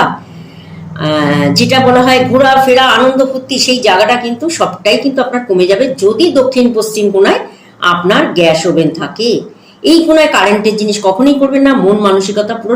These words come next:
নষ্ট হয়ে যায়। ঠিক আছে, এই চারটে দিক যদি আপনারা ঠিকমতো বাস্তু মেনে যদি আপনারা ঠিকমতো করে থাকেন, অবশ্যই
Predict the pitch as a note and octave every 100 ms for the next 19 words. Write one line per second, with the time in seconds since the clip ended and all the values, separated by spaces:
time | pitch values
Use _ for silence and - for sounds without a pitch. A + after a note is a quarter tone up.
0 | E3+ C#3 - D#3 C#3 - - - _ _
1 | _ _ _ _ _ _ _ _ _ _
2 | _ - B3 D4 - - - - - -
3 | C#4+ - D#4+ - - - - E4 F#3 E3+
4 | C4+ D4+ E3+ E3 B3+ E4 D4 C4+ C#4 D4+
5 | D4+ C#4+ B3+ C4+ C#4+ D4 G#3+ G3+ - -
6 | F4 E4 C#4+ C#4+ C#4+ C#4+ C4 C4 C4 C4
7 | B3+ C4 C4+ C4 C4 C#4 - G#3 G#3+ C4+
8 | - - D4